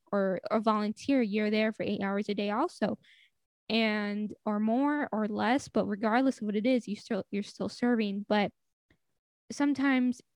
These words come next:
if you're serving, you have to serve the main minis-, uh, you, you have to serve the main services. You have to serve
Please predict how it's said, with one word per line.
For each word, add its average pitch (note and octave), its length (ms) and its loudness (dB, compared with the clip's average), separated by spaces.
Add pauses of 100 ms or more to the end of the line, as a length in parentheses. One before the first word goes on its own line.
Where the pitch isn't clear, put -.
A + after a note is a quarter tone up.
(300)
if A3+ 220 2
you're A3+ 180 2
serving, C4 480 2
you A#3 100 2
have B3 240 0
to - 60 -12
serve G#3 300 -4
the G3+ 60 0
main G3+ 300 -2
minis-, G3+ 380 -4
uh, G#3 180 2
you, G3 180 0
you A3 100 0
have A3 140 2
to A3 80 -6
serve G#3 300 -2
the F#3+ 80 -2
main F#3+ 280 -4
services. - 580 -4
You G#3 120 -4
have G#3 180 -2
to A3 80 -6
serve F#3 320 -8